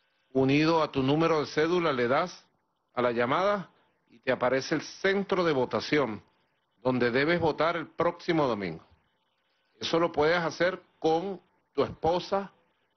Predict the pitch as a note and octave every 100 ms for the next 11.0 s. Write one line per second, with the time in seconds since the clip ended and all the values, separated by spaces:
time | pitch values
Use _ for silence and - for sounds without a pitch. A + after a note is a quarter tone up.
0 | _ - B2 F#2 D3+ E3+ E3 G3+ G3+ -
1 | _ _ _ _ _ _ _ _ _ _
2 | _ _ _ _ _ _ _ _ _ _
3 | C3 C#3+ F3+ F#3+ F3 _ _ C#3+ B2 D#3
4 | F3 F3 F3+ - D3+ D#3+ E3+ E3 - B2+
5 | B2 B2 C#3 D3 - C#3 G3+ G3 _ _
6 | _ _ _ _ _ _ _ _ D3 D3
7 | D3 E3 C#3+ B2 C#3+ F3+ - - C#3+ C3+
8 | A2+ A#2 C3+ F3 F#3 - _ _ _ _
9 | _ _ _ - D3 B2+ C3+ A#2+ C3+ D3+
10 | E3+ E3+ C3+ A#2+ A#2 B2+ C#3+ E3 F3